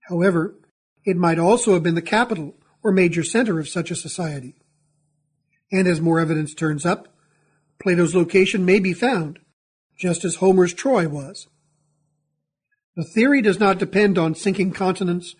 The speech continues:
or on earth crust displacement, but the known and accepted rise and fall of sea level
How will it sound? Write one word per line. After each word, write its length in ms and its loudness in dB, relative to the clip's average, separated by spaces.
or 200 -4
on 280 -6
earth 280 2
crust 360 -4
displacement, 720 -4
but 140 -10
the 100 0
known 360 4
and 120 2
accepted 500 -4
rise 460 0
and 120 -4
fall 360 -2
of 100 -8
sea 200 -4
level 360 -6